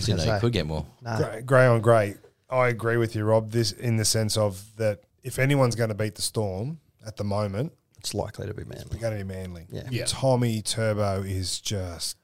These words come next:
Speaker 2: At
Speaker 3: killing
Speaker 2: three,
Speaker 3: it.
Speaker 2: at three dollars seventy-five, I'd,
Speaker 3: You would be
Speaker 2: I'd,
Speaker 3: throwing money
Speaker 2: I'd be
Speaker 3: all
Speaker 2: on that.
Speaker 3: over that.
Speaker 2: Yeah.
Speaker 3: I can't believe those odds. That's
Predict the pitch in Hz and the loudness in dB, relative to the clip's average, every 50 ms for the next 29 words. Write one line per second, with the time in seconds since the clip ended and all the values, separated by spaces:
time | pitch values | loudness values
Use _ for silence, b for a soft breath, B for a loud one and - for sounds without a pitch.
0 | - - - 117 117 - - 127 127 131 123 117 117 113 110 110 120 120 - - | -12 -6 -4 -4 -2 0 2 4 6 6 6 6 4 4 2 2 2 2 0 0
1 | - - 123 127 123 120 110 101 - 120 110 101 95 - - 101 95 95 92 90 | 0 2 2 4 4 2 2 0 -2 -4 -4 -4 -6 -6 -4 -2 0 0 0 -2
2 | 90 90 113 123 123 127 123 117 113 - - - - - 117 113 110 110 104 104 | -2 0 2 4 4 4 4 4 2 0 0 0 2 4 4 4 4 4 2 0
3 | 104 104 104 104 107 107 107 110 107 107 101 98 104 110 104 104 92 95 95 90 | 0 0 0 0 2 2 2 4 4 4 4 2 2 2 2 0 -2 -4 -6 -6
4 | 87 - - - 131 131 - - 151 139 120 104 107 104 104 107 113 113 107 104 | -8 -6 -2 0 0 0 2 4 4 4 4 2 -2 -4 -4 -4 -4 -2 -2 -4
5 | 98 95 92 98 107 113 101 82 80 - - - _ _ _ _ - 117 123 120 | -4 -2 -2 -2 -2 -2 -2 -4 -8 -10 -12 -12 _ _ _ _ -6 -4 -2 0
6 | - - - | 0 0 -2